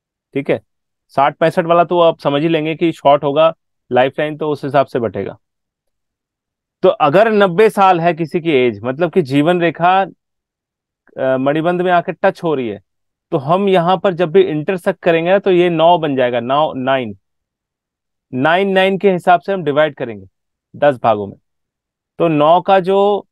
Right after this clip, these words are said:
अ, वो है गुणक, मतलब कि, अ, जिसको हम लोग पहाड़ा कहते हैं, नौ का पहाड़ा पढ़ो, पहले हमारे बचपन में हमारे टीचर मास्टर जी बोलते हैं ना कि, "ए, नौ का क्या है, अपने याद किया?" तो ये नौ का पहाड़ा यहाँ पे apply करना, अगर नब्बे साल है।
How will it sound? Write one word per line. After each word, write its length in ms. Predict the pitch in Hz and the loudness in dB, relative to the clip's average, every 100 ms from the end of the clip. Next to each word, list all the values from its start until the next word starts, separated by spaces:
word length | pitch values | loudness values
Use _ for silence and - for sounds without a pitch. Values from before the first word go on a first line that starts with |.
| _ _ _ - | _ _ _ -12
अ, 80 | 139 139 | -4 -2
वो 240 | 135 127 180 | -2 -2 -2
है 180 | 147 107 | 0 -4
गुणक, 360 | 107 147 143 | -4 -4 -4
मतलब 320 | 131 135 151 143 | -6 -6 -6 -4
कि, 60 | 160 143 | -4 -2
अ, 420 | 127 127 127 127 - _ _ _ _ | -2 0 -2 -2 -8 _ _ _ _
जिसको 220 | 123 117 147 | -14 -6 -4
हम 60 | |
लोग 120 | 160 | -2
पहाड़ा 340 | - 131 139 165 | -2 2 2 2
कहते 260 | 143 117 | 0 -2
हैं, 80 | 113 | -2
नौ 140 | 127 143 | -2 0
का 140 | 151 | 0
पहाड़ा 320 | 143 135 135 | 2 2 2
पढ़ो, 260 | 131 120 110 | 0 -2 -4
पहले 260 | 110 123 | -4 -4
हमारे 280 | 135 131 131 | -4 -2 -2
बचपन 300 | 123 120 139 | -4 -4 -4
में 200 | 139 135 - _ _ _ | -2 -4 -6 _ _ _
हमारे 240 | 123 123 131 | -4 0 0
टीचर 300 | 139 123 139 | -2 -2 0
मास्टर 320 | 127 123 147 | 0 -2 -2
जी 80 | 143 | -2
बोलते 180 | 135 160 | -2 -2
हैं 80 | |
ना 120 | 156 135 | -4 -6
कि, 640 | - _ _ _ _ - | -10 _ _ _ _ -6
"ए, 360 | 131 131 123 120 | 0 2 2 2
नौ 240 | 113 139 | 2 0
का 140 | 147 151 | 0 -2
क्या 220 | 160 160 | 0 2
है, 140 | 147 | 2
अपने 260 | 131 147 147 | 0 -4 -2
याद 280 | 135 139 131 | 2 2 0
किया?" 440 | 160 170 117 - _ _ _ | 0 2 0 -6 _ _ _
तो 60 | 120 | -12
ये 60 | |
नौ 240 | 120 131 160 | -4 -2 0
का 120 | 175 | 0
पहाड़ा 300 | 165 151 156 | 0 0 0
यहाँ 160 | 156 151 | -2 -2
पे 100 | 151 | -4
apply 280 | - 147 | -2 -2
करना, 280 | 139 131 123 | -2 -4 -2
अगर 140 | 123 139 | -2 -2
नब्बे 300 | 135 123 135 | -2 -4 -4
साल 280 | 135 113 | -2 -2
है। 100 | 95 | -4